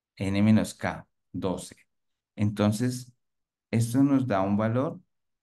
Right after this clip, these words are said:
de cuatro punto veinte. ¿Listo?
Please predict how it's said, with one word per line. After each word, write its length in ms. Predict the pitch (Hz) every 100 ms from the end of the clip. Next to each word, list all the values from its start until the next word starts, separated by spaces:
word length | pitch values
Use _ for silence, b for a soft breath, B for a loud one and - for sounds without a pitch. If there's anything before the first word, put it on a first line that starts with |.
| _
de 360 | 92 92 92 92
cuatro 520 | - 90 85 82 92 -
punto 440 | 90 82 80 71
veinte. 500 | 101 135 117 - 78 _ _ _ _ _ _ _ _ _ _ _ _ -
¿Listo? 540 | 85 80 - 165 233